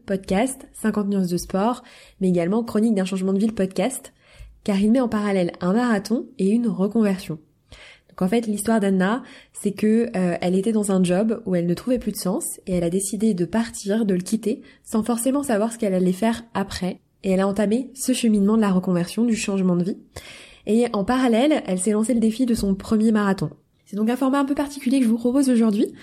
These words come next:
euh, puisqu'on va vraiment mettre ça en parallèle progressivement, donc parler à la fois reconversion, marathon, marathon, reconversion, qui sont des processus, des aventures qui peuvent très bien être comparées. La course à pied, pour moi, c'est une vraie métaphore de la vie, donc là, c'est vraiment l'occasion de l'exploiter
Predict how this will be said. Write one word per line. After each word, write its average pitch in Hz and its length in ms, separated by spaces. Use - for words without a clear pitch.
euh, 185 100
puisqu'on 180 240
va 196 100
vraiment 269 280
mettre 254 360
ça 254 220
en 247 100
parallèle 226 600
progressivement, 226 680
donc 214 180
parler 202 260
à 202 40
la 202 120
fois 202 120
reconversion, 226 520
marathon, 190 580
marathon, 208 460
reconversion, 190 560
qui - 80
sont 208 160
des 208 100
processus, 214 640
des 185 180
aventures 233 720
qui 190 160
peuvent 190 240
très - 180
bien 233 140
être 226 240
comparées. 196 420
La 190 60
course 185 220
à 190 40
pied, 208 140
pour 190 140
moi, 185 80
c'est 185 160
une 175 80
vraie 202 160
métaphore 208 400
de 196 80
la 185 100
vie, 185 160
donc 196 140
là, 202 80
c'est 202 100
vraiment 226 300
l'occasion 208 340
de 208 60
l'exploiter 196 500